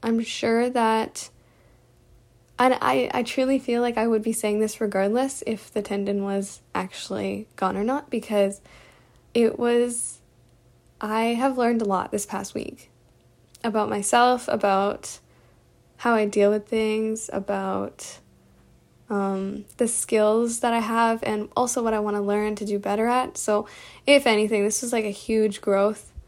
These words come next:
um, opportunity, and I think I took it, like, in stride, which I'm super proud of. And in a way, this podcast is just to remind me of that, so that if I ever need to go back, I can remember that, hey, I'm capable of a lot of things, and it's gonna be okay.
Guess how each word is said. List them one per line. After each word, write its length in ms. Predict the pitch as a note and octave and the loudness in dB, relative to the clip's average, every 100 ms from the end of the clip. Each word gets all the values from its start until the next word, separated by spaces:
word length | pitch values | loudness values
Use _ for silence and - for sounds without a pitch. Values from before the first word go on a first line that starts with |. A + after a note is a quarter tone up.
| _ _ _ | _ _ _
um, 540 | G#3+ G#3 G3+ G3+ G3+ G3+ _ _ _ _ - | -2 0 0 0 -4 -8 _ _ _ _ 0
opportunity, 800 | A3 G#3 A#3 A#3+ B3 C4 C#4 D#4 - | 0 0 -4 -2 0 0 0 -2 -4
and 280 | A3 A3 G#3+ | -2 0 0
I 80 | A3+ | -2
think 140 | - | -2
I 60 | - | 0
took 240 | C#4 C4+ | 0 0
it, 220 | G#3+ - | -2 -2
like, 300 | - G#3+ G#3+ - | -2 -4 -4 -6
in 180 | A3+ | -4
stride, 440 | G#3 B3+ A#3 G#3 A3 | -4 -2 0 0 -4
which 180 | A#3 B3+ | -4 -2
I'm 120 | B3 | -2
super 220 | C4 C4 | -2 -2
proud 220 | B3+ B3+ | 4 4
of. 120 | G3+ | 4
And 160 | G#3 A#3 | 0 -2
in 80 | B3 | 0
a 80 | B3 | 2
way, 280 | A#3+ C4+ C4+ - - | 2 0 -4 -16 -6
this 120 | B3 | -4
podcast 540 | A#3+ A3+ A#3 D4 D4+ D4 | 0 2 2 2 2 0
is 140 | A#3+ | -2
just 200 | B3 A#3 | -4 -4
to 80 | B3+ | -2
remind 240 | A#3 G#3 | 0 0
me 100 | G#3 | 0
of 100 | G3+ | -2
that, 220 | G3+ G3+ - _ | -2 -6 -8 _
so 160 | - A#3 | -6 -2
that 60 | |
if 120 | A3+ A#3 | -2 -2
I 60 | |
ever 220 | A3 A3+ | -2 0
need 160 | A#3+ A#3 | 0 -2
to 60 | - | -2
go 120 | A#3 | -2
back, 440 | A3 A3+ - - - - - - - - _ - | 2 2 0 -4 -20 -20 -20 -20 -20 -20 _ -2
I 80 | A#3+ | 2
can 140 | C4 | 4
remember 440 | A#3+ A3+ A3+ A3 | 4 4 4 4
that, 220 | G#3+ G#3 A3+ | 4 2 2
hey, 260 | A#3 C4+ | 4 4
I'm 140 | - C4 | 4 2
capable 580 | D#4 E4 C#4+ C#4 D4 - | 4 2 2 4 4 4
of 260 | C#4 C#4 | 4 4
a 40 | C#4 | 6
lot 200 | C4 C4 | 6 4
of 80 | |
things, 400 | A#3+ G#3 - - - | 2 -4 -4 -10 -6
and 340 | - A#3 A#3 A3+ | -4 -2 0 0
it's 120 | A3+ | 0
gonna 120 | B3+ | 0
be 120 | A#3+ | 2
okay. 300 | A#3 A3+ - | 0 0 -6